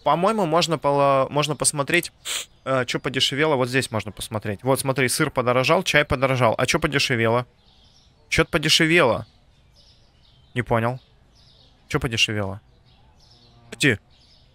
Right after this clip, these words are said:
Это типа остатки на складах? Серьезно? Это же остатки на складах, правильно? Обоссаться.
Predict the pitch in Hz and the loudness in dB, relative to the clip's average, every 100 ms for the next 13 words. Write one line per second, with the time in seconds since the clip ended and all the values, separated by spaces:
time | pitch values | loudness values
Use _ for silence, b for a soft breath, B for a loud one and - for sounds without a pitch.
0 | _ _ _ _ _ 170 175 185 - 180 | _ _ _ _ _ -4 -2 -2 -2 0
1 | 170 165 - - 185 185 - 175 160 151 | 2 2 0 0 2 2 0 -2 0 0
2 | - - 147 147 131 131 147 185 247 - | -2 -2 2 2 2 4 6 6 2 -6
3 | - _ - - _ _ _ _ _ _ | -18 _ -20 -20 _ _ _ _ _ _
4 | _ _ _ _ - _ _ _ _ _ | _ _ _ _ -20 _ _ _ _ _
5 | _ - - 202 190 165 160 165 160 220 | _ -6 2 4 6 4 4 2 4 4
6 | 277 - _ _ _ _ - 147 156 185 | 2 -2 _ _ _ _ -4 0 0 2
7 | 170 170 - 233 - 170 160 - 175 196 | 4 4 4 2 2 0 0 2 2 6
8 | 196 131 - 175 240 190 117 113 _ _ | 4 4 2 4 4 2 0 -2 _ _
9 | _ _ _ _ _ _ _ _ _ _ | _ _ _ _ _ _ _ _ _ _
10 | _ _ _ _ _ _ _ _ _ _ | _ _ _ _ _ _ _ _ _ _
11 | _ _ - 117 110 123 - - 104 - | _ _ -6 -2 0 0 0 0 -2 -4
12 | - 113 | -10 -14